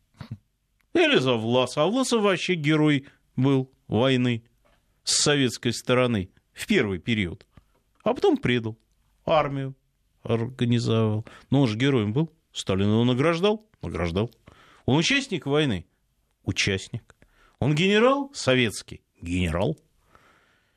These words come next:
И вам скажут, имеет право. Если Поклонская с портретом царя вышла, а чё, вам завтра кто-нибудь выйдет с портретом Власова, как советского генерала?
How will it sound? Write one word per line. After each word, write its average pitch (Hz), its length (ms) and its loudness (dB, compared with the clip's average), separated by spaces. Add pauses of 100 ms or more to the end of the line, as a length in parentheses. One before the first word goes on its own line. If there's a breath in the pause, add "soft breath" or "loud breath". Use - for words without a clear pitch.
(140 soft breath)
И 107 60 0
вам 180 200 2
скажут, 165 460 -2
имеет 156 480 0
право. 247 560 0 (180)
Если 135 180 -2
Поклонская 190 540 0
с 165 60 -4
портретом 190 560 -2
царя 220 340 0
вышла, 120 400 -4 (300 loud breath)
а 175 100 2
чё, 185 240 2
вам 139 240 2
завтра 202 480 0
кто-нибудь 190 420 -2
выйдет 185 300 0
с - 60 -10
портретом 143 580 -2
Власова, 98 720 -4 (960 soft breath)
как - 160 -4
советского 127 640 2
генерала? 143 640 0